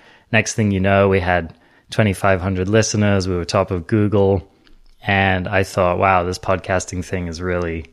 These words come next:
this is awesome." And I got really into it. So, um, I've made another podcast since then, and a couple actually. And this, so this is a,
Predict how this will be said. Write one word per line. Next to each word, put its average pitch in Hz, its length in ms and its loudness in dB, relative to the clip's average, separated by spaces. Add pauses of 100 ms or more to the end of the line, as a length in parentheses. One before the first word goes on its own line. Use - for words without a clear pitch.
(380)
this 95 160 -2
is 90 100 -4
awesome." 87 520 -2 (180)
And 95 100 -4
I 90 60 -4
got 92 140 0
really 90 240 -2
into 90 260 -4
it. 85 160 -4
So, 101 480 2 (560)
um, 98 720 0
I've 98 160 -2
made 101 180 0
another 101 260 0
podcast 92 560 -2
since 92 280 -6
then, 139 520 4
and 95 500 -4 (140)
a 95 140 -2
couple 127 340 2
actually. 92 400 0
And 98 280 -4
this, 120 200 0
so - 420 2
this 143 180 4
is 120 120 4
a, 107 340 6